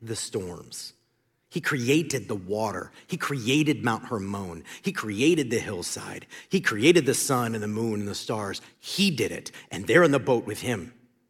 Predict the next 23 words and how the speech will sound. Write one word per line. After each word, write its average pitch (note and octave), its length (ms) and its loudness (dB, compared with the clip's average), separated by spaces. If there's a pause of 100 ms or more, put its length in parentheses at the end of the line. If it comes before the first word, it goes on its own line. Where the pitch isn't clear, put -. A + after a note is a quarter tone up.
(420)
And D#3 100 4
if C3 200 0
they G3 180 8
can't B3 320 4
manage G#3 440 6
the D3 100 -6
storm, D3 440 2
if G2+ 120 -6
they F3 160 8
can't A#3 340 2
manage F#3+ 320 4
the E3+ 80 4
waves, C3+ 400 4
if G2 120 -6
they G#3+ 180 8
can't A3 320 0
manage F#3 380 2
the E3 100 4
wind, C#3+ 260 4
if B2 80 2
they E3+ 180 8
can't A3 340 2 (260)
manage G3 500 8